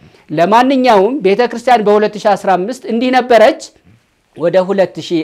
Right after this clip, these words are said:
አስራ ስድስትስ ምን ይፈጠር ይሆን? ምንስ ይዘን እንለፍ የሚለውንና ደግሞም በቤተ ክርስቲያን ውስጥ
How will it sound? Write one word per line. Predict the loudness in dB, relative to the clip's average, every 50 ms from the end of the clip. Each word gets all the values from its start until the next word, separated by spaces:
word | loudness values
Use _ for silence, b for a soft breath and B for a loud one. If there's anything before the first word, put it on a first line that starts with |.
| -4 -6
አስራ | -6 -6 -4 -4 -6 -6
ስድስትስ | -6 -8 -10 -8 -8 -8 -8 -8 -8 -8 -8 -8 -12 -20 b b b b b b b b b b b
ምን | -4 -2 0 0 0 0
ይፈጠር | -2 -4 -6 -6 -6 -6 -6 -6 -8 -6 -6
ይሆን? | -6 -4 -2 -2 -2 -2 -2 -6 -8 -8
ምንስ | -6 -4 -4 -2 -2 -4 -4 -6 -8 -6 -6 -4 -4 -4
ይዘን | -4 -6 -4 -4 -4 -4 -4 -4 -6 -8
እንለፍ | -8 -8 -6 -6 -6 -6 -6 -4 -2 -2 -4 -2 -2
የሚለውንና | -2 0 0 0 -2 0 2 2 2 0 0 -2 -4 -2 0 2 2 0 -2 B B B B B B B 0
ደግሞም | 0 0 0 0 -2 -2 -2
በቤተ | 0 0 0 2 0 0 -2 -4 -8 -8
ክርስቲያን | -8 -10 -12 -10 -8 -6 -6 -6 -6 -6
ውስጥ | -6 -6 -6 -6 -8 -12